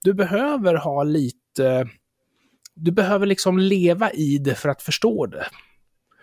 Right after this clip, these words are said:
Och varför skulle de här människorna då, som är totalt okapabla att förstå hur högern resonerar och varför högern vill ha samhället utformat så som de vill,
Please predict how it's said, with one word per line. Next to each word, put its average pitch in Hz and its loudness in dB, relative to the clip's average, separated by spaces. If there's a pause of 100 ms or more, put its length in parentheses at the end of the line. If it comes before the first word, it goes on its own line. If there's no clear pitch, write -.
(120)
Och 185 2 (320)
varför 202 -4
skulle 185 -6
de 175 0
här 180 -2
människorna 165 -2
då, 139 0
som 143 -2
är - -4
totalt 190 -2 (440)
okapabla 175 0
att - -10
förstå 135 -2
hur 143 -4
högern 170 -4
resonerar 117 -6
och 135 0
varför 135 -2 (360)
högern 185 0 (240)
vill 139 0
ha 131 -4
samhället 120 -4
utformat 123 -2
så 123 -4
som 131 -8
de 147 -2
vill, 208 -4